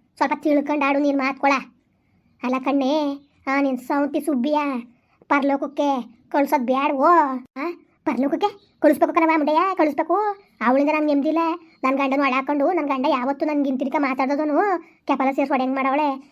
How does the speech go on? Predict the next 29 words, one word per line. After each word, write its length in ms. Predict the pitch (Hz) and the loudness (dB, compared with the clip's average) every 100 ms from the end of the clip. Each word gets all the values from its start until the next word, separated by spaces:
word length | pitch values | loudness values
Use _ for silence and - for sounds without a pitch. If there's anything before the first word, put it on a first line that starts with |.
| _ | _
ಅವಳು 160 | 254 262 | -2 2
ಬಿಡ್ಬಾರ್ದು, 400 | 277 277 302 330 320 320 _ | 2 2 4 4 2 -6 _
ಅವಳು 140 | 247 277 | -4 0
ಸಾಯಿಸ್ಬೇಕು. 440 | 294 269 302 349 330 339 _ | 0 0 2 4 2 -2 _
ನನಗೂ 240 | 262 262 302 | -2 2 2
ಅದೇ 160 | 269 | 2
ಅಲ್ಲ 140 | 302 262 | 0 0
ಬೇಕಾಗಿರೋದು. 420 | 269 269 330 370 349 294 - - - | 0 0 0 2 2 0 -8 -18 2
ಸರಿ, 140 | 294 285 | 4 4
ಅತ್ಗೂ 180 | 277 330 | 2 -2
ಇದ್ಕೂ 140 | 330 339 | 2 2
ಏನ್ 80 | 302 | 2
ಸಂಬಂಧ? 280 | 320 311 349 359 349 226 | 0 2 2 0 -4 -12
ಕಾಡಿನಲ್ಲಿ 400 | 240 269 269 302 | -8 -6 0 0
ಒಂದ್ 140 | 294 | 0
ಸೊಪ್ಪು 220 | 294 277 - | -2 -4 -6
ಸಿಗ್ತದೆ 260 | 311 294 | -4 -4
ಕಣ್ಣೆ. 300 | 285 285 269 330 311 294 - - | 0 -2 0 0 0 -6 -12 -4
ಹಾ. 100 | 359 330 269 - - _ _ _ _ _ - | -2 -2 -4 -12 -20 _ _ _ _ _ -14
ಆ 80 | 240 202 | -12 -4
ಸೊಪ್ಪ 220 | 294 285 330 240 - _ _ _ | -4 0 0 -2 -12 _ _ _
ಅರ್ಧಿ 260 | 208 214 269 | -10 -2 0
ಊದ್ಬಿಟ್ರೆ 460 | 254 294 349 311 311 311 - _ _ - | 2 0 2 0 0 -4 -10 _ _ -8
ಅವಳು 200 | 226 254 | -4 -2
ಒಂದ್ 160 | 247 240 | -2 0
ವಾರದಲ್ಲಿ 480 | 277 320 311 370 311 330 311 - _ - | 2 2 2 2 2 2 -2 -16 _ -10
ಹರಾರಾರ 420 | 226 262 277 285 285 302 330 | -4 -2 0 0 0 2 2
ಅಂದ್ಬಿಡ್ತಾಳೆ. 340 | 339 339 339 285 _ | 0 2 0 0 _
ಆ? 80 | 240 | -8